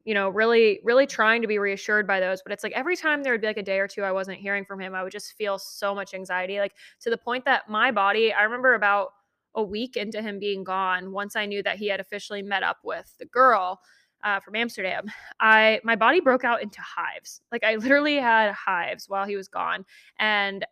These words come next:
I can just, like, see so clearly now how this was a sign of, like, y-, something is not okay with, like, this entire dynamic. And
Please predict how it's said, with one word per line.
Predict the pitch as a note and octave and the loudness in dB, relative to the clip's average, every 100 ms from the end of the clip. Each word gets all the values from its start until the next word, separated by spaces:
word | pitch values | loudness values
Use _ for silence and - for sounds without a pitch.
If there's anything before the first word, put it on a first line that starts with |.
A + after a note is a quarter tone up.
| - | -2
I | G3+ G#3 | 0 0
can | B3 | -2
just, | B3+ C4 | -4 -4
like, | C4+ | -6
see | - - - G#3 G#3 G#3 | -6 -12 -8 -6 -4 -6
so | - G3 | -8 -8
clearly | G3 - G3 G3 | -8 -6 -6 -6
now | F#3 F3+ F3+ F#3 F3 F3 F3 - | -8 -6 -2 -2 -2 -6 -10 -12
how | - G3 F#3+ F#3 F#3 | -2 2 2 2 0
this | F3+ F#3+ | -2 -10
was | G3+ | -10
a | F#3+ | -10
sign | - F#3 F3+ F3+ | -8 -6 -6 -8
of, | F3+ | -8
like, | F3+ F3+ - _ _ _ _ _ _ _ _ | -6 -6 -8 _ _ _ _ _ _ _ _
y-, | G3 G3 - | -10 -10 -10
something | - G#3 A#3 A#3+ | -6 -4 -2 -4
is | G3+ | -4
not | F#3+ F3+ - | -4 -4 -4
okay | F#3+ - F#3 F#3 A3 | -8 -4 -2 0 0
with, | A3 G#3 | -2 -4
like, | F#3+ - | -8 -6
this | F#3 F3+ | -10 -10
entire | F#3+ F3 F3 | -8 -4 -4
dynamic. | F#3 F3 F3 G3+ A#3 A#3 - | -6 -8 -8 -6 -6 -8 -6
And | G#3 G3 F#3+ | -2 -2 -4